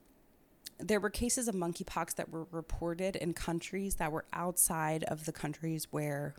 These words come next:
monkeypox is endemic. Um, those four countries I listed before in Africa. And, um, this caused alarm because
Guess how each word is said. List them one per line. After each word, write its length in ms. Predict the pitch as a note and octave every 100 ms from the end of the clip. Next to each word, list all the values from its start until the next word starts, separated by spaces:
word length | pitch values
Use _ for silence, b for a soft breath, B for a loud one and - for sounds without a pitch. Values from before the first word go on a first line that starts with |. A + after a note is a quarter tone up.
| -
monkeypox 640 | D3+ - - C3 - -
is 80 | C#3+
endemic. 640 | C#3+ - - - - - B B B B B -
Um, 280 | D3+ D3 D3+
those 180 | D3+
four 160 | - D3+
countries 360 | - D3 D3+ D3
I 60 |
listed 360 | D3+ - - E3
before 440 | E3 - D3+ C#3+
in 100 | -
Africa. 560 | D3 - - - - G3 B B B B B B B -
And, 400 | - F3+ F3 F3 F3
um, 480 | E3 E3 E3 D#3 - -
this 280 | G#3 A3
caused 500 | - - F#3+ F#3 F#3+ -
alarm 600 | F3+ E3+ D3 D3 D3+ G#3+ - -
because 800 | G3+ - E3 D#3 D3+ D#3+ - -